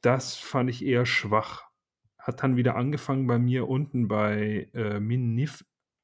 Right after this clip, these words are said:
Af Aske. Ähm, aber da muss ich jetzt auch ganz ehrlicherweise zugeben, ich kann mich überhaupt nicht, gar nicht mehr erinnern. Ich weiß aber, dass ich das Album gut fand. Und dann hab ich aufgehört zu hören,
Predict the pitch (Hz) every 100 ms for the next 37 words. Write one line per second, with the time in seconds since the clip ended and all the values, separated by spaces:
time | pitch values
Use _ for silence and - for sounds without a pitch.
0 | _ _ _ _ _ - 123 120 - -
1 | _ - 175 - - - 160 156 _ _
2 | _ _ _ _ _ _ _ _ - 110
3 | 107 107 110 110 110 - - 127 117 123
4 | 135 - - 107 127 123 110 - 139 -
5 | - _ _ - 117 120 - 120 120 107
6 | 110 110 - 120 104 101 107 - - -
7 | 101 104 98 95 - 101 98 - 98 104
8 | 107 95 - 104 104 101 101 101 101 -
9 | 113 113 113 98 104 - - 131 - 98
10 | 127 - _ _ - - _ - 104 -
11 | 107 113 113 113 - 123 120 110 101 101
12 | 117 110 117 110 120 135